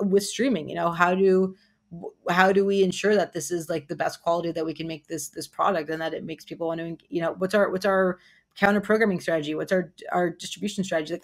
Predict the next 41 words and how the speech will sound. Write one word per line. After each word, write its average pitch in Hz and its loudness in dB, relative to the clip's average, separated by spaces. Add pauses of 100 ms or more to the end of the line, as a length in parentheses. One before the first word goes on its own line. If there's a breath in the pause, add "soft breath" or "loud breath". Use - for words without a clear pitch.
all 226 8
of 226 4
those 196 4
things 196 2
are 170 -4
much 170 -6
more 170 -4
important 160 -6 (320 soft breath)
than, 170 4 (520)
okay, 180 4
like, - 0 (120)
or 220 4
not, 277 4
I 269 2
wanna 277 4
say 254 4
much 175 0
more 160 -4
important, 160 -2
I - -4
take 185 -4
that 151 -2
back, - -2
but 190 6
are 190 6
just 208 2
as 185 -2
important 165 -2
as 170 -2 (300 soft breath)
the 196 0
interconnectivity 180 0
of - -6
all 156 0
the 160 -2
different, 151 -8 (100)
of 180 -10 (100)
all 202 8
the 175 0
different 151 -4
Disney 143 -8
products. - -6